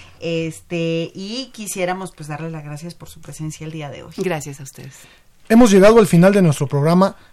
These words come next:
Speaker 3: Agradecemos la participación de especialista, así como todos nuestros radioescuchas y seguidores en redes sociales. Estuvo con nosotros la maestra en ciencia, Alicia Castillo Martínez. No se pierdan nuestro siguiente programa donde hablaremos de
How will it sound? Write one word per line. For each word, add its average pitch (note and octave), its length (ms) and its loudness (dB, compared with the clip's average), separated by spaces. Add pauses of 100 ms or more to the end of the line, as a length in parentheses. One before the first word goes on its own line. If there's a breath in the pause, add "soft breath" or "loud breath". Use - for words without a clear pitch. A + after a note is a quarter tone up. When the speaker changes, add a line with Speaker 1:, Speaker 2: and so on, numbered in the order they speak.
(120 soft breath)
Speaker 3:
Agradecemos G3+ 560 2
la A3+ 100 2
participación C#3+ 600 0
de G3 60 0
especialista, D3+ 680 -4 (300 loud breath)
así G3+ 260 2
como G3 260 4
todos A#3+ 300 4
nuestros F3 300 2
radioescuchas D#3 580 -2
y C#3+ 60 -4
seguidores D3 580 -2
en C#3+ 140 -2
redes D3+ 180 0
sociales. B2 460 -10 (240 soft breath)
Estuvo G3 280 0
con D#3+ 160 0
nosotros E3+ 400 0
la D3 120 0
maestra D3+ 260 -2
en C3+ 80 0
ciencia, E3+ 400 -6 (300 loud breath)
Alicia E3 340 2
Castillo C#3+ 320 -2
Martínez. G3+ 600 2 (320 soft breath)
No G#3 120 6
se A3+ 140 4
pierdan G3 340 4
nuestro D3+ 240 0
siguiente D#3 320 0
programa D#3 380 2
donde C#3 240 2
hablaremos D3 480 0
de F3+ 180 0